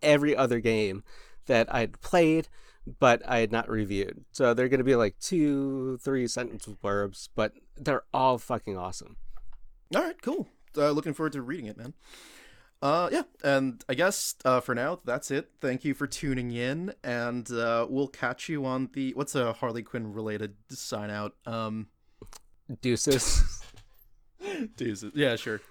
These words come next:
Speaker 1: Yeah,
Speaker 2: <laughs> I can't
Speaker 1: or
Speaker 2: think of
Speaker 1: I,
Speaker 2: anything.
Speaker 1: I will, I would say we'll catch you on the other side of the bat.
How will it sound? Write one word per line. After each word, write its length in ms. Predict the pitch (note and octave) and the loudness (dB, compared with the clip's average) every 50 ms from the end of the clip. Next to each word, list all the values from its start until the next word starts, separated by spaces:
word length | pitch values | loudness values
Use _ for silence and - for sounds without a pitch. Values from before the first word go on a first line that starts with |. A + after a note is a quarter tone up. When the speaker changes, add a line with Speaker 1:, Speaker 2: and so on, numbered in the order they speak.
| _ - - | _ -16 -10
Speaker 1:
Yeah, 240 | - - E3 F3+ G3 | 4 10 12 12 12
Speaker 2:
<laughs> 100 | - A3 | 12 10
I 100 | G#3+ F#3+ | 8 8
can't 100 | - - | 8 12
Speaker 1:
or 360 | G#3+ A#3+ B3 A#3+ A3 G#3+ F#3+ | 12 12 12 12 12 12 10
Speaker 2:
think 220 | F#3+ - D#3 - | 8 6 6 6
of 120 | E3+ D3+ D#3+ | 4 8 8
Speaker 1:
I, 60 | D#3+ F3 | 10 10
Speaker 2:
anything. 120 | D#3+ - | 8 8
Speaker 1:
I 140 | D#3+ D3+ E3+ | 8 8 8
will, 240 | F3+ F#3+ F#3 F#3 F3 E3 - - D#3 D#3 | 8 8 6 4 4 2 -4 -2 0 4
I 200 | C3+ C#3 C#3+ D#3 | 6 6 6 8
would 200 | D3+ C#3 C#3 C3+ | 6 4 4 2
say 300 | - - C#3 C3 B2 B2+ | 2 4 6 6 8 6
we'll 280 | B2+ - C3 B2+ C3+ C3+ | 6 4 4 4 4 8
catch 360 | - - C#3+ C#3 C3+ - - | 8 8 8 8 4 0 0
you 140 | D3+ C#3+ B2+ | 0 2 2
on 140 | A#2+ A#2 A#2 | 2 2 2
the 120 | B2+ A#2 | 0 0
other 200 | A2 G#2+ A#2+ B2 | 0 0 -2 -2
side 260 | - - A#2+ G#2 G#2 | -2 -2 -2 -2 -2
of 100 | A2+ A#2+ | -2 -4
the 80 | D3+ D#3+ | -6 -6
bat. 300 | - F#3+ F#3 C#3 - | -4 -2 -4 -4 -4